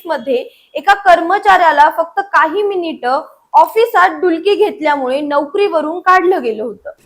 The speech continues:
त्या कर्मचाऱ्यानंही कोर्टात लढा दिला आणि तब्बल एक्केचाळीस लाख रुपयांपेक्षा जास्त नुकसान भरपाई मिळवली. म्हणजे चीन मधल्या कंपन्यांना आता हळूहळू समजतंय की कर्मचाऱ्यांना असं विनाकारण त्रास देणं त्यांना महागात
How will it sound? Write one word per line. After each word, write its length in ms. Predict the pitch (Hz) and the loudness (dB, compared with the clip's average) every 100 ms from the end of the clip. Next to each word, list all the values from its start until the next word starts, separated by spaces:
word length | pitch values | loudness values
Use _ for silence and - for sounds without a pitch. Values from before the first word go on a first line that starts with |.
| - - | -20 -12
त्या 100 | 220 | -8
कर्मचाऱ्यानंही 1080 | 220 220 208 294 392 370 339 330 311 285 269 | -6 -4 -2 -2 0 2 2 -2 -4 -4 -8
कोर्टात 520 | 294 285 262 254 240 269 | -4 2 2 2 0 2
लढा 300 | 339 339 311 | 2 2 2
दिला 260 | 214 190 196 _ _ _ | -2 -8 -12 _ _ _
आणि 200 | 220 240 254 | -8 -4 -4
तब्बल 300 | 214 254 240 | -2 -2 -2
एक्केचाळीस 600 | 233 359 403 415 392 381 | -4 -6 -2 0 -2 0
लाख 160 | 311 320 | 2 2
रुपयांपेक्षा 720 | 311 - 269 262 269 254 254 247 | -2 -4 -2 -2 -6 -12 -10 -10
जास्त 420 | 226 254 349 - 359 | -2 -2 -2 -8 -8
नुकसान 420 | 330 - 277 285 | -8 -6 -6 -4
भरपाई 380 | 277 262 214 214 | -4 -4 -6 -6
मिळवली. 400 | 208 202 196 190 _ _ _ _ | -12 -14 -16 -20 _ _ _ _
म्हणजे 220 | 403 415 | -2 0
चीन 380 | 480 427 370 427 | 0 -2 -4 -2
मधल्या 360 | 403 330 359 339 | -2 0 0 0
कंपन्यांना 680 | 339 302 311 311 285 247 247 | 0 -2 0 -2 -2 -4 -4
आता 300 | 254 269 247 | -4 0 -2
हळूहळू 520 | 254 277 349 381 349 | 0 -4 -2 -4 -6
समजतंय 560 | 359 339 330 339 - 185 - _ _ | -4 -2 -2 -6 -8 -8 -10 _ _
की 60 | 220 | -16
कर्मचाऱ्यांना 920 | - 220 214 349 370 349 320 294 277 | -4 -4 -2 -2 0 2 2 0 -2
असं 240 | 247 254 | -4 -6
विनाकारण 640 | 233 226 269 359 370 339 339 | -8 -4 -4 0 2 2 0
त्रास 260 | 302 285 | 2 2
देणं 380 | 254 349 294 262 302 _ _ | 0 -6 -6 -6 -8 _ _
त्यांना 260 | 277 285 349 | -6 0 0
महागात 500 | 311 277 277 294 | 2 0 0 2